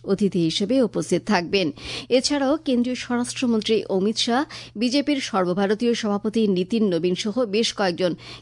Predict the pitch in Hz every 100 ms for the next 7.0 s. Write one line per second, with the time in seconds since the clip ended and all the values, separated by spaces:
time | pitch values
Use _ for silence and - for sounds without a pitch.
0 | - 226 233 262 277 269 262 294 277 220
1 | 185 190 247 262 247 233 240 247 202 170
2 | - 190 190 170 190 - 233 226 254 247
3 | - - - 240 226 - 240 302 277 247
4 | - 269 254 240 208 226 - 190 180 202
5 | 185 175 - - - 220 247 247 277 190
6 | 180 233 233 190 165 185 165 - 226 175